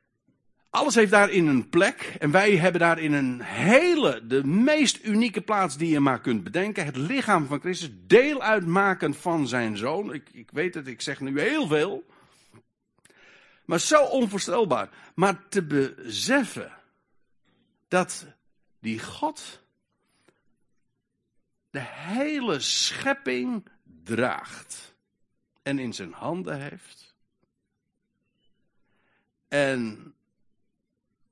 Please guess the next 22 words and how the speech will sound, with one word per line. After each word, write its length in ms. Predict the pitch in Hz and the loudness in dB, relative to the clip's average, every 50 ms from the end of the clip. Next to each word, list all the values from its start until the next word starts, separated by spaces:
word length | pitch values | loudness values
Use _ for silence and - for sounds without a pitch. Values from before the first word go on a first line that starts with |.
| _ _ _ | _ _ _
in 200 | 135 127 110 - | -4 -4 -4 -2
staat 520 | - - - - 151 151 151 143 135 - | -4 -4 -2 -2 -2 -2 -2 -4 -6 -8
is 300 | - 95 87 - - - | -14 -14 -10 -8 -10 -8
tot 400 | - - 185 233 285 - - - - | -4 -4 -4 -4 -6 -10 -18 -20 -14
het, 320 | - 156 151 - - - - _ - - - - _ _ _ _ _ _ _ - _ | -14 -14 -14 -14 -18 -20 -20 _ -20 -20 -20 -20 _ _ _ _ _ _ _ -20 _
tot 180 | - 165 143 - | -10 -10 -8 -8
een 80 | 127 | -10
goed 280 | - 139 175 185 117 92 | -10 -8 -10 -12 -10 -4
bre-, 280 | 95 117 139 151 139 - | -2 -2 -2 -2 -4 -8
einde 380 | - 135 156 151 151 147 139 123 | -8 -6 -4 -4 -2 -2 -4 -4
brengen, 340 | 120 127 123 123 139 151 - - - | -4 -6 -4 -6 -8 -10 -14 -18 -8
maar 220 | - 147 156 - 151 135 113 | -8 -6 -6 -6 -12 -10 -8
dat 260 | 160 165 - - - | -8 -8 -8 -10 -8
ook 300 | 160 156 139 110 - - | -6 -6 -6 -8 -6 -4
doet. 400 | 247 285 131 - - - - _ _ _ _ _ _ _ _ _ _ _ _ _ _ _ _ _ _ _ _ _ _ _ _ _ - - | -4 -4 -4 -6 -14 -20 -20 _ _ _ _ _ _ _ _ _ _ _ _ _ _ _ _ _ _ _ _ _ _ _ _ _ -20 -4
Als 220 | - 190 175 - - | -2 -2 -2 0 -4
je 260 | - 220 87 92 107 | -6 -8 -8 -8 2
dat 260 | 202 247 262 254 - | 2 2 2 2 -2
weet, 240 | - 208 208 202 202 | -6 -6 -6 -4 -6
dan 100 | 180 147 | -6 -4
heb 160 | 147 160 - | -4 -6 -6
je 300 | - - 131 117 104 | -6 -6 -6 -6 -8